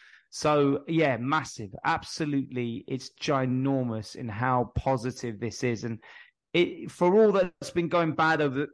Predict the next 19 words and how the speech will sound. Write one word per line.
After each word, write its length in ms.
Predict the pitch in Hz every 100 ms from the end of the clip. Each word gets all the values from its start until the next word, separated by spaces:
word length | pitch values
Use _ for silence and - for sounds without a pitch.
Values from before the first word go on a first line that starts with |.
| -
you 220 | 165 156
know, 80 | 135
results-wise 800 | 123 123 170 175 - 147 131 135
over 140 | 131
the 80 | 131
last 340 | 135 131 -
month, 360 | 139 131 120 -
the, 180 | 143 -
these 320 | 139 139 139
are 40 | 120
the 80 |
kind 320 | 113 123 120 113
of 80 |
things 300 | - 123 107
you 80 | 113
want 160 | 110 113
to 60 |
be 140 | 104 110
seeing 640 | - - - 127 113 104